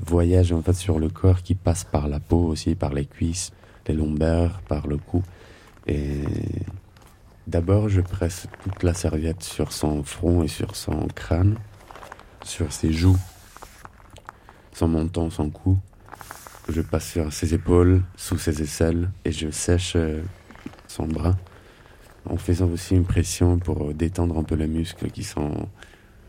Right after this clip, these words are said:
souvent tendus. Je passe sur l'autre bras, je lui sèche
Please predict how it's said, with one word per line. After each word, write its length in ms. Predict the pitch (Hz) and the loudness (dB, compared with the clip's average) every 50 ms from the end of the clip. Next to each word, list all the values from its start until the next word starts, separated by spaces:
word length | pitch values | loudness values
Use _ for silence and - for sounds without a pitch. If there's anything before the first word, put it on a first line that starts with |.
| - - - | -20 -20 -20
souvent 380 | - - - 87 80 76 73 71 | -20 -10 -6 -6 -4 -4 -4 -6
tendus. 380 | - - 73 78 80 82 90 92 - - - - - - - - - - - - - - - - - - - - - - - - - - - - - - - - | -4 -2 -2 0 0 0 0 0 -2 -4 -10 -20 -20 -20 -20 -20 -20 -20 -20 -20 -20 -20 -20 -20 -20 -20 -20 -20 -20 -20 -20 -20 -20 -20 -20 -20 -20 -20 -18 -14
Je 140 | - - 85 | -8 -6 -6
passe 240 | - - 80 78 - | -4 -4 -6 -8 -6
sur 220 | - - 76 73 | -6 -6 -4 -2
l'autre 420 | 76 73 73 73 - - - - - | -2 -2 -2 -4 -6 -6 -6 -4 -4
bras, 460 | - - - 85 90 92 92 92 90 95 92 - - - - - - - - - - - - | -2 0 4 6 8 10 10 10 8 6 2 0 -6 -18 -20 -20 -20 -20 -20 -20 -20 -16 -10
je 120 | - - 82 | -6 -4 -2
lui 180 | 78 78 80 | -2 -2 -4
sèche 440 | - - - - 92 - - - - | -6 -6 -4 -6 -4 -6 -6 -6 -6